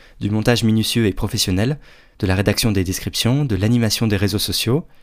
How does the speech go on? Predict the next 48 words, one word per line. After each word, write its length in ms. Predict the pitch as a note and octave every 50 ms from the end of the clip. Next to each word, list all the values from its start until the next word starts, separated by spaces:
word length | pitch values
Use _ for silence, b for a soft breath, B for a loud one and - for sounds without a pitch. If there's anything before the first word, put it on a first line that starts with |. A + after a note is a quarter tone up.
| b b b b b -
de 80 | -
la 100 | G2 G2+
veille 160 | F#2 A2+ A2+
médiatique 560 | A2+ A2 G2+ F2+ G#2+ F#2 - - D3 - - G#2+
et 60 | G2
éditoriale, 640 | F#2+ F#2 F#2+ - G2+ F2+ F#2 F#2 G#2+ C3 D3+ D3 b b b b b b b b -
et 160 | A#2 B2 C3+
de 100 | A#2 A2+
la 100 | G#2 G2+
participation 680 | - A2+ G#2 - - - - - F#2 - - C3+ C#3+
à 40 | C3+
des 200 | G2 G2 F#2 G#2+
événements 340 | G#2 G#2+ G2+ F#2 F#2+ A2 C#3+
pour 180 | C#3+ - G#2 -
faire 180 | - B2+ -
connaître 380 | - A2 G2 G2+ - - - G#2
le 100 | F#2+ F#2+
podcast. 500 | - G2+ - - - E2 - - - - _ _ _ _ _ _ _ _ _ _ _ _ _ _ -
Aujourd'hui, 420 | - G#2+ G2 G#2+ F#2+ G#2 D3 D#3+
votre 240 | C3 A2 - - G#2
soutien 340 | - - - - C3+ C#3 -
est 180 | - G2+ - -
indispensable 720 | B2+ C3+ C#3+ C3+ - - C3+ - - A2 A2+ B2 C#3 C#3+ - - -
pour 100 | - G2
qu'une 160 | - - G#2+
troisième 340 | - - C3+ B2 C#3 C3+ B2+
saison 360 | - - A#2 G2+ A2+ C3+ D3+
puisse 360 | - - - B2+ B2 - -
voir 140 | G#2+ A#2+ A#2+
le 80 | A2 G#2
jour 360 | F2+ G2 A2 C3 C3 - - -
à 80 | A2+
la 100 | A2 A2+
rentrée, 380 | G#2+ G#2 F#2+ - - G#2 C3+ - b b b b b b b b b
et 60 | - -
que 100 | - G#2
le 80 | G2+
podcast 540 | - - F#2+ - - A2+ B2+ C3+ - - - -
ne 120 | - F#2+
prenne 240 | F#2 - C3 C3 B2+
pas 120 | - A2
fin 160 | G#2 - A#2 A2+
tragiquement 460 | - - G#2 G2 - - A2 A2+ C3+
par 240 | - - G#2 F#2 -
simple 300 | - B2+ A#2+ - B2+ G#2+
manque 260 | G2 G2 G#2+ A2+ -
de 100 | - G#2
moyens. 280 | G2 F2+ E2+ E2 E2